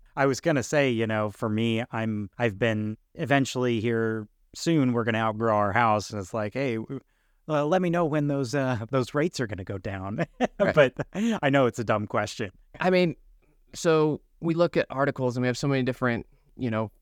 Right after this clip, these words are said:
Speaker 2: analysts saying, "This is gonna happen, this is gonna happen." I mean, if you follow, like, National Association of Realtors, they have their economists, and then there's, you know, C N B C has their own economist. Everybody has a different opinion, and they're all different.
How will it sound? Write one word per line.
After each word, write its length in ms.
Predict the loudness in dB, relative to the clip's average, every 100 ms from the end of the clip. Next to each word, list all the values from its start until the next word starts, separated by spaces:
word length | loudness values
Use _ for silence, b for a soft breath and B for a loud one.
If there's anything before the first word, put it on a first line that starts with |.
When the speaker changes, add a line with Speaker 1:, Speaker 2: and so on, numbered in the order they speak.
| -2
Speaker 2:
analysts 420 | 0 2 0 0
saying, 280 | -2 -2 0
"This 160 | -2
is 80 | -2
gonna 160 | -4 -4
happen, 240 | -4 -2
this 140 | -4 -4
is 60 |
gonna 160 | -4 -4
happen." 280 | -4 -2 0
I 60 |
mean, 100 | 0
if 100 | 0
you 80 | -4
follow, 300 | 0 2 2
like, 160 | 0 -4
National 380 | -6 -6 -4 -6
Association 460 | -4 -4 -2 -2 0
of 60 |
Realtors, 360 | 0 0 -4 -2
they 100 | 0
have 120 | 2
their 160 | 2 2
economists, 680 | 2 0 0 -2 -6 -6
and 100 | -2
then 140 | 2 2
there's, 200 | 0 -2 -10 -20 -20 _
you 80 | -2
know, 80 | -2
C 180 | 0 -2
N 60 |
B 100 | 0
C 200 | 0 4
has 180 | 4 2
their 180 | 0 -2
own 80 | -2
economist. 500 | -4 -2 -2 -2 0
Everybody 340 | 0 0 0
has 180 | 0 -2
a 60 |
different 380 | -4 -2 -2 -2
opinion, 640 | -4 -2 0 0 0 -4 -8 _ _ _ _ -18 -6
and 200 | -2 0
they're 160 | 0
all 360 | 0 2 2 0 -4
different. 300 | -4 -6